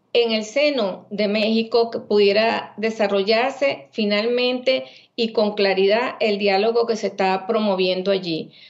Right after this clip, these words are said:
Nosotros le hemos dado un espaldarazo también a la Comisión, eh, de Representación para la Organización de las Primarias a nivel nacional y, eh, en la persona de Jesús Marica-, Jesús María Casal, quien es el presidente de esa comisión.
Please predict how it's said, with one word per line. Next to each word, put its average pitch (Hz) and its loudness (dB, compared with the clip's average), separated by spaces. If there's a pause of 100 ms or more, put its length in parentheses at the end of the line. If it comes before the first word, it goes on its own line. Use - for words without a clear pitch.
Nosotros 226 0
le 254 4
hemos 240 2
dado 254 2
un 262 0
espaldarazo 233 0
también 220 -2
a 240 0
la 220 2
Comisión, 226 0 (320)
eh, 214 2
de 208 0
Representación 208 -2
para 254 0
la 220 2
Organización 196 -2
de 226 2
las 233 -2
Primarias 208 0 (400)
a 220 -2
nivel 202 0
nacional 226 -4 (300)
y, 220 0
eh, 196 0
en 101 0
la 190 0
persona 208 -2
de 240 2
Jesús 220 -2
Marica-, 190 -2 (260)
Jesús 202 0
María 196 2
Casal, 233 -2
quien 220 0
es 190 0
el 208 -2
presidente 220 0
de 185 2
esa 208 -2
comisión. 233 0